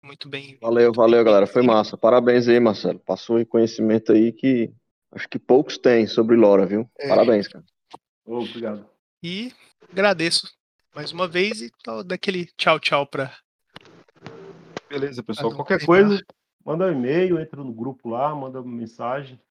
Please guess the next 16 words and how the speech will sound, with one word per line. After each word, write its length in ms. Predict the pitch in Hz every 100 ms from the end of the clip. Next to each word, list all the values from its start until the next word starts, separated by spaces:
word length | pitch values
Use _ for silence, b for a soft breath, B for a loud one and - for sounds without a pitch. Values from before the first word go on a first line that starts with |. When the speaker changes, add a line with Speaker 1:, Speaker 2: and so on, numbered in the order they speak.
| _ _ -
Speaker 3:
Eu 100 | 147
pus 180 | 220 208
até 160 | 208
um 40 | 214
resuminho 420 | 202 160 151 156
esses 260 | - 135
dias, 180 | 120 147
né, 120 | 139 127
das 200 | 127 -
diferenças 500 | - 123 123 - 117
da... 420 | 120 120 117 113
da, 240 | 113 113 _ _ _ -
da 100 | 120
regional 580 | 127 127 123 123 120
da, 280 | 117 120 117
da, 140 | 113